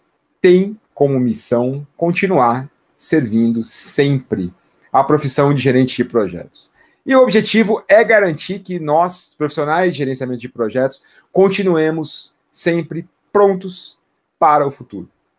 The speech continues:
E é claro que, se tantos livros, se tantos guias são constantemente atualizados, imagina só o P M B O K.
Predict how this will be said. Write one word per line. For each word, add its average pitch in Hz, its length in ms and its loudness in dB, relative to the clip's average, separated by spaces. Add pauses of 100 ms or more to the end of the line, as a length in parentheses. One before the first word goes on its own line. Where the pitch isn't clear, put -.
(840)
E 165 120 4
é 208 60 4
claro 190 440 2
que, 120 500 -2 (300)
se - 160 -12
tantos 208 540 2
livros, 127 500 -2
se 139 80 -14
tantos 202 460 0
guias 120 560 -8
são 156 360 -6
constantemente 147 800 -4
atualizados, 139 840 0
imagina 151 460 2
só 147 220 4
o 139 40 -2
P 143 120 0
M 139 100 0
B 110 40 4
O 95 120 4
K. 92 60 -14